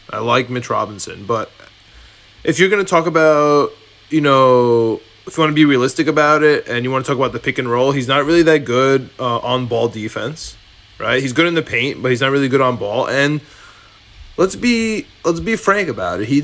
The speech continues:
he's, he doesn't have that many offensive skills. Like, he can't put his back to the basket, and we can't, like, run a play through him. He's not, like, he, he can't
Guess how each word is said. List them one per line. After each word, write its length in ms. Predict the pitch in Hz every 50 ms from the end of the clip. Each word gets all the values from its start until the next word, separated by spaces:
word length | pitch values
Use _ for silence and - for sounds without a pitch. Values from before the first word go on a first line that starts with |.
| 156 -
he's, 200 | 170 175 165 -
he 160 | - - 175
doesn't 260 | 160 170 180 180 190 185
have 220 | 185 180 139 -
that 140 | 165 165 160
many 240 | 165 165 165 165 165
offensive 500 | 131 135 151 151 - 156 147 - 151 139
skills. 400 | - - - 156 143 120 107 104
Like, 120 | 113 117
he 100 | 123 127
can't 200 | 117 - 151 143
put 100 | - 160
his 120 | 143 135 123
back 220 | 113 120 120 -
to 80 | - 139
the 100 | 127 104
basket, 560 | 92 113 117 127 135 120 - - 135 135 131
and 80 | 127 117
we 100 | 120 123
can't, 200 | - 156 139 135
like, 160 | 135 131 113
run 160 | 131 127 117
a 40 | 104
play 280 | - - 131 131 135
through 240 | 127 - 131 139 135
him. 320 | 123 123 127 127 127 123 123
He's 160 | 120 117 117
not, 240 | 135 131 131 110 127
like, 280 | 135 131 127 120 120 -
he, 240 | - - - 151 143
he 200 | - 143 147 147
can't 380 | 120 160 160 160 156 151 151